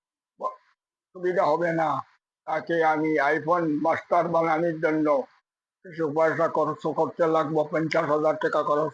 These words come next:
করে এই বোম্বে শিক্ষা, শিক্ষা আছে। এরপর সুরত মাননীয় বিলাল,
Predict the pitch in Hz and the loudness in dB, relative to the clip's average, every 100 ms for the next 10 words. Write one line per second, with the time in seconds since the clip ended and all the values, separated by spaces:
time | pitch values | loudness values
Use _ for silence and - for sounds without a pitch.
0 | - 175 165 165 - _ _ _ _ _ | -2 2 2 2 -4 _ _ _ _ _
1 | 156 151 147 143 139 151 151 151 156 151 | -6 -4 -2 -4 -4 -2 0 4 4 4
2 | 135 - _ _ _ _ - - - 165 | 0 -10 _ _ _ _ -18 -16 -10 -10
3 | - - 143 160 151 156 151 147 151 151 | -8 -8 -4 0 0 0 2 2 2 2
4 | 170 160 - 156 160 170 165 _ _ _ | 2 0 0 2 4 4 2 _ _ _
5 | _ _ _ _ 117 135 147 160 160 160 | _ _ _ _ -6 -4 -2 -2 0 0
6 | 151 156 160 165 156 | 2 4 4 4 2